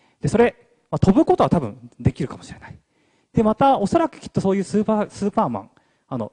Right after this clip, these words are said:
X線を使って見通せる目を持ってますよね。で、あの、私も小さい頃、まあ、スーパーマンになりたいと憧れました。で、あの、左側が実は私なんですけれども、こうやって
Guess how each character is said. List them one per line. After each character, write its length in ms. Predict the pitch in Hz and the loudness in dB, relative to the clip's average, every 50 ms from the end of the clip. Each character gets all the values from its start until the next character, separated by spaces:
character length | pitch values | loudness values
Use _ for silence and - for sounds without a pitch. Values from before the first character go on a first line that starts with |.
| _ _ - | _ _ -10
X 340 | 127 127 - - - 285 - | -10 -10 -10 -10 -20 -20 -20
線 340 | - - - 269 269 269 262 | -16 -6 -4 -2 0 2 2
を 180 | 262 254 254 - 202 - _ _ | 2 0 0 -4 -12 -14 _ _
使 160 | _ - - | _ -6 -6
っ 80 | 208 - | -6 -6
て 180 | _ - - | _ -2 -2
見 140 | 190 147 - | -2 0 2
通 160 | - 220 233 | 2 2 2
せ 80 | - - | 2 2
る 80 | 233 226 | 0 0
目 120 | 226 190 | 2 0
を 40 | 120 | 0
持 60 | 107 | -2
っ 60 | 104 - | -4 -8
て 100 | - 104 | -10 -16
ま 100 | - - | -16 -16
す 120 | - - | -20 -20
よ 80 | - - | -20 -20
ね。 120 | - - _ _ _ _ _ _ _ _ _ _ _ _ _ _ _ _ - | -20 -20 _ _ _ _ _ _ _ _ _ _ _ _ _ _ _ _ -2
で、 320 | - 247 254 - - - _ _ _ _ | 0 2 2 2 -2 -6 _ _ _ _
あ 60 | - | -6
の、 80 | 147 123 | -4 -4
私 260 | 135 160 294 285 - | -2 0 0 0 0
も 120 | 302 285 277 | 0 -2 0
小 180 | - 302 311 | 0 0 0
さ 140 | - 320 320 | 2 0 0
い 40 | 311 | 2
頃、 320 | - 196 135 107 92 - - - - _ _ _ _ _ | 2 2 2 2 0 -4 -12 -20 -20 _ _ _ _ _
ま 60 | - | -10
あ、 20 | 127 | -10
ス 200 | - - 202 233 | -8 -2 -2 -2
ー 20 | |
パ 140 | 226 262 254 | 2 2 2
ー 20 | |
マ 120 | 240 196 151 | 2 0 -2
ン 20 | |
に 80 | 117 107 | -4 -4
な 100 | 113 123 | -6 -6
り 80 | 143 | -2
た 100 | - 180 | 0 0
い 60 | 156 120 | 0 0
と 160 | - 95 - | -2 -6 -10
憧 220 | - - 143 123 143 | -4 -2 0 0 0
れ 100 | 143 143 | 0 -2
ま 120 | 131 127 | -4 -6
し 80 | 127 - | -8 -10
た。 160 | - - _ _ _ _ _ _ _ _ _ _ _ _ | -14 -18 _ _ _ _ _ _ _ _ _ _ _ _
で、 80 | - 233 | 0 0
あ 80 | 220 208 | 0 0
の、 80 | 208 | -2
左 380 | - - - - 196 196 202 196 | -6 -10 -6 2 4 4 4 6
側 160 | 202 196 190 | 4 4 2
が 100 | 175 175 | 2 0
実 160 | 165 170 - | -2 -2 -4
は 60 | 123 | -4
私 480 | 101 110 - 101 - - - - 107 - - 95 113 - - | -4 -4 -8 -12 -16 -16 -18 -18 -18 -12 -8 -8 -8 -8 -8
な 100 | 131 101 | -10 -10
ん 60 | 95 | -10
で 80 | 90 - | -12 -14
す 100 | - - | -14 -12
け 80 | - | -12
れ 80 | 107 104 | -12 -10
ど 80 | 127 | -4
も、 140 | 147 175 170 | -2 -2 0
こ 100 | - 214 | 2 2
う 20 | 214 | 2
や 40 | |
っ 20 | - | 2
て 220 | - 196 - - | 0 -4 -4 -6